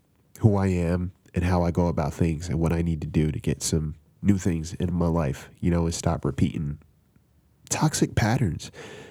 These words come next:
you know, getting, getting rid of very toxic patterns, uh, people, places, and things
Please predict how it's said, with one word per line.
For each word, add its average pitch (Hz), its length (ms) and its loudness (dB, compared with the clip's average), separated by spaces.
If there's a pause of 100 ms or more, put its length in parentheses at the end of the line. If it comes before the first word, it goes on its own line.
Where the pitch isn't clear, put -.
(140)
you 90 80 2
know, 98 220 4
getting, 101 440 -2
getting 104 340 2
rid 98 180 2
of 87 80 2
very 90 340 0
toxic 87 540 -2
patterns, 78 680 -4
uh, 147 400 -4 (1300)
people, 101 300 2
places, 90 380 0
and 85 120 0
things 67 500 -4